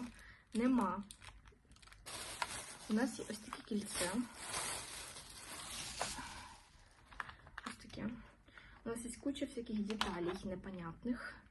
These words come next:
Що, куди, я не розумію. Потім ми в цьому всьому розберемося. Це у нас <laughs> Як це виглядає? Так, це у нас, е,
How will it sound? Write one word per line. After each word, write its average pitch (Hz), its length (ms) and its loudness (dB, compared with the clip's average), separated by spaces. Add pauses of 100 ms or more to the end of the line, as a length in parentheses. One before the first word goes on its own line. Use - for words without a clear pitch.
(600)
Що, - 240 -4
куди, 196 280 0 (120)
я 196 80 4
не 240 140 6
розумію. 220 600 4 (1500)
Потім 330 480 6 (420)
ми 247 280 10 (120)
в - 120 -10
цьому 214 200 6
всьому 202 340 6
розберемося. 190 720 12 (560)
Це 302 320 2 (140)
у 233 80 4
нас 254 380 8
<laughs> - 260 -2 (1200)
Як 403 340 6
це 403 180 4
виглядає? 381 580 4 (840)
Так, 214 220 12 (180)
це 294 280 12
у 285 120 12
нас, 254 540 10
е, 208 520 6